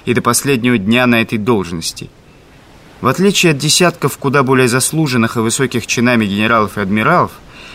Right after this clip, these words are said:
князей и министров, Александр Васильевич отлично понимал, что страна движется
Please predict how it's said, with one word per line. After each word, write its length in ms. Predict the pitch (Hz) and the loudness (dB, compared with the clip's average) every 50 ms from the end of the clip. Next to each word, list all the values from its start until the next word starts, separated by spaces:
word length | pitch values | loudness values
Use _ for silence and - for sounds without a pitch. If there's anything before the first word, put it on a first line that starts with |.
| - - - - | -20 -20 -16 -6
князей 480 | - 117 131 135 131 123 135 170 165 139 | 0 2 4 4 4 4 4 4 4 4
и 160 | - - 113 | 4 2 2
министров, 680 | 107 110 113 131 160 190 175 - - - 101 90 - | 2 2 2 2 2 2 0 -2 -4 -6 -6 -4 -2
Александр 460 | 123 131 143 - - 196 202 180 170 | -2 -2 0 0 2 2 2 2 2
Васильевич 500 | 156 160 156 - - 196 185 165 - - - - - - - - - - | 2 0 0 0 0 0 -2 -2 -4 -6 -8 -12 -20 -18 -18 -20 -16 -6
отлично 680 | - 123 127 - - 160 190 220 202 - - 190 190 175 | -4 -4 -2 0 2 2 2 4 2 2 2 2 0 0
понимал, 500 | - 160 143 139 135 139 156 170 180 170 | 2 2 2 2 4 4 4 4 4 2
что 220 | - - - 156 | 0 0 -2 0
страна 520 | 139 - - - 123 135 131 135 160 170 | 0 -2 -2 -2 -2 0 2 2 2 2
движется 800 | 151 127 127 120 139 165 165 147 156 - - - - 143 139 139 | 0 0 -2 0 0 0 0 0 0 -2 -2 0 0 0 0 0